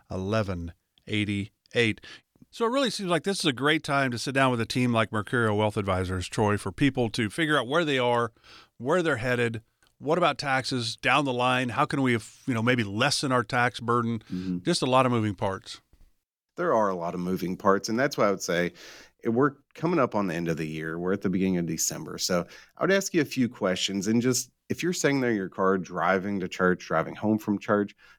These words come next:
Speaker 2: just think about these in your own situation a little bit. Do you have a written income plan that explains which accounts you're gonna draw from and when?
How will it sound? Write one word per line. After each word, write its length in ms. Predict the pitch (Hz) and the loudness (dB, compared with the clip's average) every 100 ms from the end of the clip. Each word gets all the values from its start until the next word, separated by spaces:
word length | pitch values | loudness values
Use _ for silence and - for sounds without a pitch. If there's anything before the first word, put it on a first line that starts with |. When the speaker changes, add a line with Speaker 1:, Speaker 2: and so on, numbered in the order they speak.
| - | -4
Speaker 2:
just 240 | 175 - | -4 2
think 160 | 165 156 | 0 2
about 280 | 104 98 | 0 0
these 300 | 110 98 90 - | 0 -2 -2 -6
in 140 | 95 95 | -2 2
your 120 | 92 | 4
own 140 | 95 | 4
situation 600 | 95 90 - 85 82 - | 2 -4 -2 -4 -2 -4
a 100 | 78 | -6
little 200 | 80 85 | -8 -10
bit. 220 | - 82 - _ _ _ - 90 | -10 -14 -14 _ _ _ -20 -14
Do 180 | - 131 | -2 -2
you 240 | 180 190 160 | 0 -2 -2
have 320 | 98 95 92 | 0 2 2
a 60 | |
written 420 | 87 85 98 98 90 | -2 0 0 0 0
income 360 | 90 - 87 | 0 0 -4
plan 340 | - 90 87 85 | -2 0 2 0
that 120 | 82 | -4
explains 760 | - - - - 104 117 98 | -2 -2 -2 -2 2 2 0
which 380 | 90 104 117 - | -2 2 2 0
accounts 480 | - - 95 95 - | -2 0 2 2 0
you're 100 | 90 | 0
gonna 240 | 90 90 | 0 -2
draw 560 | 76 - 87 80 80 82 _ _ _ _ | -4 -8 -2 0 0 -2 _ _ _ _
from 320 | 92 85 82 | 2 2 2
and 280 | 98 90 80 | 0 0 0
when? 380 | 98 147 - | 2 2 0